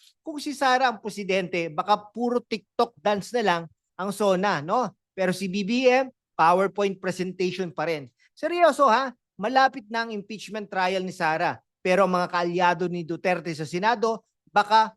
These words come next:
madelay yon. Si Marcos, open sa pagbalik, ha, sa I C C, hindi sang-ayon si Sara. Ang labanang Duterte-Marcos parang teleserye. May plot twist, may sakitan, pero ang ending, abangan. <laughs> Ang Pinas nasa crossroads,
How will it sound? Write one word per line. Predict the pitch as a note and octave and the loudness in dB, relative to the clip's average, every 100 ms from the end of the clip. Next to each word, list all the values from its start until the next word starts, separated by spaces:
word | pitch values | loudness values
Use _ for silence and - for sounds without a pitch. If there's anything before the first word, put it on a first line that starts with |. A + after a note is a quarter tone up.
| - | -6
madelay | F3+ F3 F#3+ F#3 F#3 | -4 -2 2 2 2
yon. | F#3+ B2+ - _ _ | 2 0 -8 _ _
Si | - | -4
Marcos, | G#3+ B3 B3 C#4+ C4+ A#3+ | 2 2 4 0 0 -4
open | G3+ G#3 A#3 G3+ | -2 0 0 0
sa | |
pagbalik, | G#3+ F#3+ E3+ F#3 A3 F#3 | -2 -6 -2 -2 -2 0
ha, | A3 G#3 | 0 -2
sa | F3 | -4
I | E3 E3+ | -4 -6
C | A#3+ | -10
C, | A#3+ G3 F#3+ _ _ | -12 -12 -12 _ _
hindi | F#3 G3+ G#3 | -8 -6 -6
sang-ayon | G#3 G3+ F#3+ F#3 F#3+ F#3+ F#3+ | -2 -2 0 -2 0 0 -4
si | E3+ | -8
Sara. | E3 E3+ D#3+ E3+ B2+ _ _ - | -4 0 0 -2 -6 _ _ -16
Ang | G3+ A#3+ | -10 -4
labanang | B3 C4 D4 C#4 | -2 0 -2 -4
Duterte-Marcos | G#3 G#3 A#3 A3 A3+ G3+ F3+ F3 A3+ G3+ | -6 -2 -2 -2 -2 2 2 2 -4 -4
parang | - F#3 G3+ G#3 | -4 0 0 0
teleserye. | - F#3+ F#3+ F#3 F3+ E3+ F#3 D#3+ - _ D#3+ | -4 -4 -4 -2 -4 -4 -6 -8 -10 _ -6
May | D#3+ | -4
plot | D#3+ F#3 F#3+ - | 2 2 2 -4
twist, | A#3+ F#3+ - - _ | -4 -4 -6 -14 _
may | E3+ F3 | -4 -2
sakitan, | F#3+ F3+ A3+ B3 A3+ F3+ C#3 | -2 -2 -4 -2 0 0 -2
pero | - F#3 F#3+ | -2 2 2
ang | G#3 | 0
ending, | G#3+ G#3 A3 E3 A2+ _ _ _ _ _ _ _ _ - | -4 -4 -4 -4 -8 _ _ _ _ _ _ _ _ -2
abangan. | E3 D#3+ F#3 F3+ D#3+ - - A3 A#3 A3 | 0 2 2 2 -2 -6 -4 -4 -4 -8
<laughs> | - - - _ C4 | -14 -20 -20 _ 0
Ang | D#4 | 0
Pinas | C#4 D#4+ B3 A3 - | 0 2 2 2 0
nasa | A#3 B3 | -4 -4
crossroads, | - G#3+ G3+ F3+ F#3+ D3+ - | 0 0 0 0 0 0 -4